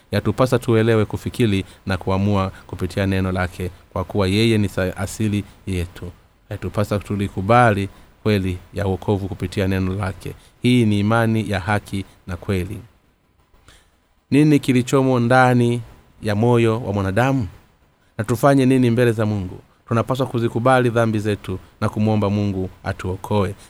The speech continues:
Ni lazima imani ianze kwa neno la Mungu, kwa kuliamini. Ikiwa sivyo, basi tutaanguka katika makosa, itakuwa katika makosa na imani isiyo ya kweli. Wakati Mafarisayo na wanasheria walipomwona Yesu akila na wanafunzi wake mikate huku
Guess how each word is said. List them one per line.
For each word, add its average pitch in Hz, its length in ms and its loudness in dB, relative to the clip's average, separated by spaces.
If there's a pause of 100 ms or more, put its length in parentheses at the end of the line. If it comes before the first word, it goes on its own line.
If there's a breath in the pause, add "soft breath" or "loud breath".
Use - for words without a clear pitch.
Ni 113 80 -2
lazima 123 400 2
imani 123 340 2
ianze 120 440 2
kwa 110 180 -2
neno 110 220 0
la 98 80 -2
Mungu, 95 380 -6 (260 soft breath)
kwa 104 160 2
kuliamini. 110 760 2 (160 loud breath)
Ikiwa 123 340 0
sivyo, 131 320 2
basi 123 260 0
tutaanguka 98 640 -4 (200 loud breath)
katika 98 260 -6
makosa, 107 560 0 (200 loud breath)
itakuwa 110 380 -2
katika 117 440 -4
makosa 104 460 -4 (180 loud breath)
na 104 140 -2
imani 104 360 2
isiyo 98 280 -4
ya 90 100 -4
kweli. 92 300 -10 (340 loud breath)
Wakati 135 260 -2
Mafarisayo 131 640 2
na 127 100 2
wanasheria 120 640 0 (200 loud breath)
walipomwona 117 560 0
Yesu 123 400 0
akila 120 420 0 (220 loud breath)
na 110 80 -2
wanafunzi 110 480 -2
wake 117 380 -2
mikate 120 440 -2
huku 117 360 -2